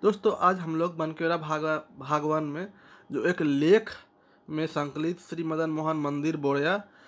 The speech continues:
ये स्टोरी है, इसका अध्ययन करेंगे, जिसका राइटर है डॉक्टर सरयू महतो। दोस्त, बेहद इंपॉर्टेंट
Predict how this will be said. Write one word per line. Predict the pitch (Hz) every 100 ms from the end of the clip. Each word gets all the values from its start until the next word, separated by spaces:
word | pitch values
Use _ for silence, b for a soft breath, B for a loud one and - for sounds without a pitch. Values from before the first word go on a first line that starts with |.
| B 151
ये | 151
स्टोरी | - 143 147 196
है, | 156 208 240 B B B _ _ _ _ _ _ _ -
इसका | 156 170
अध्ययन | 165 165 170
करेंगे, | 175 170 180 233 B B B
जिसका | - 180
राइटर | 156 147 185
है | 180
डॉक्टर | 165 196
सरयू | 202 135 135 143
महतो। | 127 - 135 127 - B B B -
दोस्त, | 156 196 196 -
बेहद | 147 143 170 196 185 - - - - _ _ - 160
इंपॉर्टेंट | 147 151 156 202 214